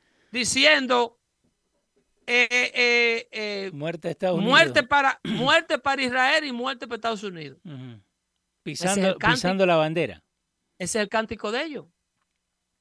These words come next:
Speaker 1: They, death to Israel, death, death to the U S, to the U S A.
Speaker 2: Estando acá.
Speaker 1: Aquí dentro.
Speaker 2: Oh my God.
Speaker 1: Y el F B I no hace nada.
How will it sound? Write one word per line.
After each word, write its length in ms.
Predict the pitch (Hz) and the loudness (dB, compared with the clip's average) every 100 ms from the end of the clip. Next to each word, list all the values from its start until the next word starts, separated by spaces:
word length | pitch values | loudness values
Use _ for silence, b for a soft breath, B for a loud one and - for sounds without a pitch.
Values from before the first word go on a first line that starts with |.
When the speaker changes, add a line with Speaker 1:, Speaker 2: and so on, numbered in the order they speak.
| _ - | _ -6
Speaker 1:
They, 280 | 233 254 _ | -4 -4 _
death 360 | 180 233 349 - | 0 2 2 0
to 140 | 285 | -2
Israel, 400 | 330 359 311 285 202 | 0 -2 -4 -6 -2
death, 260 | 254 247 - _ - | -4 -4 -10 _ -4
death 260 | 214 247 | -2 -2
to 120 | 240 | -4
the 160 | 202 190 | -8 -8
U 40 | |
S, 200 | 165 - - | -10 -12 -16
to 160 | 190 175 160 | -14 -14 -14
the 340 | 165 165 170 | -6 -4 -2
U 80 | 190 | -4
S 240 | 170 - 139 | -4 -6 -14
A. 40 | 139 - | -18 -14
Speaker 2:
Estando 440 | 160 127 160 160 156 | -14 -6 -4 -4 -6
acá. 280 | 127 95 _ _ _ _ _ - | -8 -14 _ _ _ _ _ -18
Speaker 1:
Aquí 360 | 123 - 208 | -18 -14 -10
dentro. 480 | 208 180 131 - _ 107 | -8 -8 -10 -20 _ -20
Speaker 2:
Oh 140 | 110 | -20
my 140 | 92 _ _ | -20 _ _
God. 120 | _ _ _ | _ _ _
Speaker 1:
Y 100 | 151 | -10
el 80 | 156 | -8
F 180 | 156 151 | -8 -12
B 140 | 143 | -12
I 60 | 147 | -12
no 100 | 135 | -14
hace 160 | 143 | -14
nada. 360 | 143 190 233 | -10 -8 -10